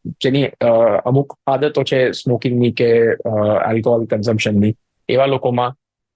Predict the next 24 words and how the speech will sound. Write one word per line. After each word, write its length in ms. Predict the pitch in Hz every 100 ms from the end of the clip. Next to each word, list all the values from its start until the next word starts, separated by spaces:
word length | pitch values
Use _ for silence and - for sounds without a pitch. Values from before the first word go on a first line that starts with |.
| -
અ, 60 | 120 117 -
ઓબીસ 260 | 131 143 143
પેશન્ટ્સમાં, 720 | 135 123 127 120 127 117 117 - _ _ _ -
અ, 260 | 120 113 113
ફેમિલી, 600 | 110 123 127 143 139 131 - -
ફેમિલી 260 | 123 135
હિસ્ટ્રી 260 | 131 - 131
જેમાં 280 | 123 123 117
પોઝિટિવ 440 | 110 107 120 127
છે, 180 | 113 120
એચ 260 | 113 110 123
એન 100 | 117
પી 100 | 123
સી 120 | 120
સી 220 | 120 113
કે 100 | 120
એફ 240 | 113 110
એ 40 | -
પી 140 | 120
વાળા 160 | 117 117
પેશન્ટ 360 | 113 107 113
છે 220 | 110 117 104 -
એ 100 | 117
લોકોમાં, 520 | 113 110 107 107 110